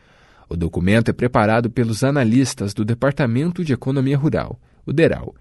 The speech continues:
da Secretaria de Estado da Agricultura e do Abastecimento.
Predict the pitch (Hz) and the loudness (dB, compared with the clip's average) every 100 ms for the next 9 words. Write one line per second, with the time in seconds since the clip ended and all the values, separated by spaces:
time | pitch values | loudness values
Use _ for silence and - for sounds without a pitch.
0 | _ _ - - 92 - 101 92 98 156 | _ _ -8 -4 -2 0 0 2 2 2
1 | 190 156 - 143 135 127 165 208 202 - | 4 2 2 2 2 2 2 2 0 2
2 | 113 - 165 160 127 82 139 - 160 139 | 0 2 2 2 2 0 0 -2 -2 0
3 | 123 101 87 - | 2 0 -6 -14